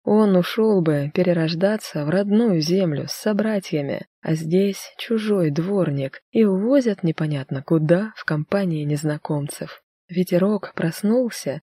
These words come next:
и, догадавшись, о чем тот задумался, сказал:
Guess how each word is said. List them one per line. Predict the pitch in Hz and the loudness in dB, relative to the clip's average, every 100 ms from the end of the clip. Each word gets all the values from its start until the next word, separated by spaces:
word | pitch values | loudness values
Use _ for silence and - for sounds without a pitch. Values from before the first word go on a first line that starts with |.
| - | -2
и, | 208 180 | 0 4
догадавшись, | 170 180 180 185 - - - | 4 4 2 0 -2 -6 -4
о | 160 | -4
чем | - 185 165 | -2 -2 0
тот | 170 143 | -2 0
задумался, | 151 170 247 190 165 - | 0 2 2 2 -2 -6
сказал: | - - 196 190 151 131 | -6 -2 0 2 0 -2